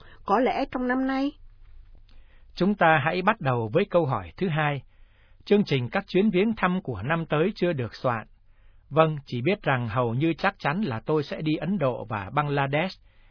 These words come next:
Speaker 2: nhưng chưa được làm. Nó là một giả thiết.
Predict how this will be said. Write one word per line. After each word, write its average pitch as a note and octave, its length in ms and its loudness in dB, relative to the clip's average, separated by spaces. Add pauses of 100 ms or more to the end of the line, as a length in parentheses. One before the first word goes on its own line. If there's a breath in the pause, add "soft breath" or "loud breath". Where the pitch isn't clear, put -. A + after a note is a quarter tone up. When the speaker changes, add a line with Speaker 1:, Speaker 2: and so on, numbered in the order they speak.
(120)
Speaker 2:
nhưng E3+ 240 2
chưa E3 180 2
được B2 220 -2
làm. A2+ 280 -4 (420)
Nó E3 120 0
là D3 160 0
một A2 260 -6
giả G2 280 -8
thiết. E3 180 -2